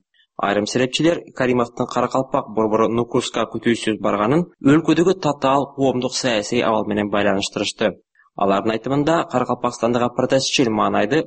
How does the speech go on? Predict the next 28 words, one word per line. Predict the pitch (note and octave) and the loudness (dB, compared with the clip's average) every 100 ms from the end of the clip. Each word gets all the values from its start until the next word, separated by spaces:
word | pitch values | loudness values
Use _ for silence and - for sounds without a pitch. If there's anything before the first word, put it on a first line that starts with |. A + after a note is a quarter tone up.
| - | 0
Украинадагы | B2+ B2+ C3 C3+ D#3+ D#3 D#3 | 0 2 0 2 2 0 0
окуялар | D#3 C#3+ C#3 C3 B2 A#2+ | 2 2 0 0 0 0
жандантты. | A2 G#2+ G#2 A2 - A#2 G2+ _ _ | -2 -2 0 -2 -2 -2 -2 _ _
Буга | - G#2+ G#2+ | -4 -2 -2
чейин | - A#2 A#2+ | 0 0 0
Каримов | - C3 C#3+ D3 | 0 2 2 2
Нукуста | D#3 D#3 D#3 - D#3+ | 0 0 -2 0 -2
эки | - C3 - | 0 -2 2
миң | B2 C3 - | 2 2 2
онунчу | C3 A2+ G2+ G#2+ | 0 0 -2 -2
жылы | G2+ G#2+ | 0 0
болгон. | G#2 G#2+ G#2+ G2 - _ _ _ | 2 2 0 -2 -10 _ _ _
Азаттыктын | - B2 C#3 C#3+ - F#3 D#3 | -4 -2 -2 -2 -2 2 2
өзбек | D3+ C#3 D3 | 2 0 -2
кызматы | D3 C3+ C3+ C3+ | -2 0 0 0
кабарлагандай, | C3 B2+ A#2 A2+ A2 G#2+ G#2+ - | -2 0 2 0 0 0 0 0
өткөн | B2 B2 B2+ | -2 0 -2
аптадагы | A#2 - G#2+ G#2+ | 0 0 0 0
сапар | G#2+ A2 - G#2 | 0 -4 -2 -2
учурунда | F#2+ G2 G2+ G#2 D3+ - - | -2 -6 -2 0 0 -2 -10
Каримов | - A#2+ C3+ F3 - | -10 -6 -4 -4 -4
Арал | - C3 B2+ | -2 0 0
деңизинин | B2+ B2+ A#2 A#2+ A2+ | 0 -2 -2 -2 0
жанындагы | A2+ A2 G#2+ A2 A2 | 0 0 0 0 -2
Сургил | - C3+ B2 B2 | 0 0 2 0
газ | G#2 A2 - | 0 -4 -4
кенин | - A2 C#3+ | -2 0 2
жана | C#3 C#3 | 2 -2